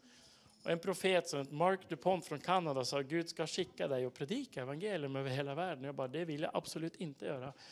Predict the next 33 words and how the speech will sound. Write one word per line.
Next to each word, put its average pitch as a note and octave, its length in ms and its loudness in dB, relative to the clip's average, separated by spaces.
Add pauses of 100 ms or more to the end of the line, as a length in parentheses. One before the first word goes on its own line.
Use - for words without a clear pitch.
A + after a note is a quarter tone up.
(220)
Jag C#3+ 140 0
vill D#3+ 120 -6
inte F#3 280 0
lämna D3 260 -2
Sverige B2+ 280 0
eller B2 100 0
Norge. B2 220 0
Jag C3+ 100 0
vill D#3+ 100 0
inte C3+ 200 -4
någonstans C3+ 420 -2
att A2 80 -12
predika. B2+ 420 -8 (1800)
Det F3 120 4
tänker F3+ 280 0
jag F3+ 40 4
inte D#3+ 180 -2
göra." B2 220 -2 (880)
Men A3+ 280 10 (840)
så - 200 -6
börjar G#3 180 2
Gud A3+ 180 -2
lägga G#3+ 160 0
ner F3+ 80 0
en F3+ 60 0
längtan. F#3+ 600 -6 (840)
Så - 160 2
efter A3+ 180 4
ett F#3 60 -8
tag F#3+ 200 2
så F#3+ 60 -6
var E3+ 140 2
det, B2 120 -4